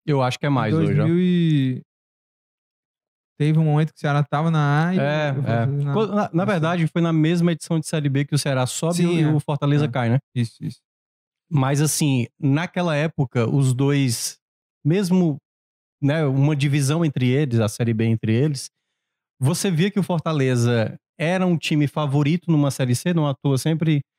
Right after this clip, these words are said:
Speaker 1: brigava na parte de cima e sempre fracassava ali nos, no mata-mata. E o Ceará, quando tava na Série A, todo mundo dizia que era um time muito mais pra permanecer do que pra ficar, apesar de ter ficado no primeiro ano. Então,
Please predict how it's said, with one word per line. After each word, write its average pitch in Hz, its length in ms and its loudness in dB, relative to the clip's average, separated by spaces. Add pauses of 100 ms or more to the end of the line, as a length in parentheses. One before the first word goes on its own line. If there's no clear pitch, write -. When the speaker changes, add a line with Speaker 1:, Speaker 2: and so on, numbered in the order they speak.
(280)
Speaker 1:
brigava 127 420 0
na 120 100 2
parte 120 240 -4
de 123 80 0
cima 190 460 2
e 143 60 2
sempre 143 260 0
fracassava 131 500 -2
ali 123 140 0
nos, 117 120 2
no 131 280 2
mata-mata. 131 500 0 (720)
E 175 60 2
o 190 60 2
Ceará, 180 520 -2
quando 165 280 -4
tava 170 240 -2
na 160 100 0
Série 151 260 0
A, 160 140 -2 (140)
todo 190 120 0
mundo 190 140 4
dizia 160 360 4
que - 120 -6
era 170 120 0
um 160 60 2
time 160 500 2 (480)
muito 170 320 2
mais 156 200 -2
pra 156 120 -2
permanecer 156 480 0
do 160 100 2
que 151 200 0
pra 151 160 -4
ficar, 151 220 -4
apesar 135 240 0
de - 60 -4
ter 143 80 0
ficado 135 220 -2
no 143 80 2
primeiro 143 340 2
ano. 120 120 2
Então, 151 320 0